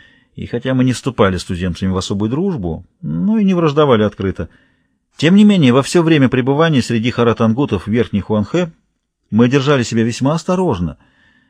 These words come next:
твердо памятуя, что подобная осторожность служит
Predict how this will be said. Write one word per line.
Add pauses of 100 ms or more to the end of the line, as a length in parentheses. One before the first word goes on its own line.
(160)
твердо
памятуя,
что
подобная
осторожность
служит